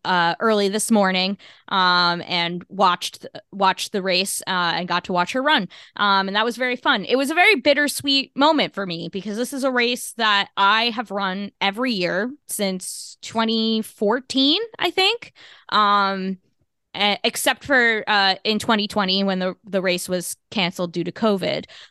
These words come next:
Um, but this is a race I've run every year for almost a decade now. Um, and this is the first time I haven't been able to run it because of my knee. Um, so I was really sad. Like, when the gun went off, I was kind of like, "If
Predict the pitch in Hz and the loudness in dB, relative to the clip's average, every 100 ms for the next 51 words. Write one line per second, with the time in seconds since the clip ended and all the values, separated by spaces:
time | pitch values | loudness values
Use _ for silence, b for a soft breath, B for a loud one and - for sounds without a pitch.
0 | _ 196 180 180 180 190 202 185 208 240 | _ 0 2 2 0 -2 -2 0 -4 -2
1 | 233 233 214 208 196 190 180 175 - 185 | 0 0 0 0 -2 -2 -4 -6 -4 -4
2 | 185 208 190 180 170 180 190 170 170 _ | -2 -2 0 0 0 -2 -2 -4 -4 _
3 | 208 220 226 214 - 202 190 185 165 180 | 2 4 6 4 0 -2 -2 -2 -4 -4
4 | 147 135 156 - b b - 185 175 175 | -6 -4 -4 -8 b b 2 4 4 4
5 | 170 170 - - 180 175 180 190 190 180 | 0 -4 -8 -6 -4 -4 -4 -4 -4 -6
6 | 196 - 180 196 196 180 190 202 190 214 | -6 -4 -2 0 0 0 0 0 0 0
7 | 180 170 220 175 - 185 175 175 175 180 | 0 0 -2 -2 -6 -8 -6 -4 -2 -2
8 | 180 175 b b - 185 175 175 175 - | -4 -6 b b -2 2 4 2 -2 -2
9 | 208 202 220 196 196 180 180 180 170 175 | 0 0 0 0 2 2 0 -2 -2 -4
10 | - _ _ 196 196 196 208 208 196 190 | -8 _ _ -2 -2 2 2 2 2 2
11 | 175 175 180 175 - 185 180 170 - | 2 2 -2 -4 -6 -6 -6 -6 -8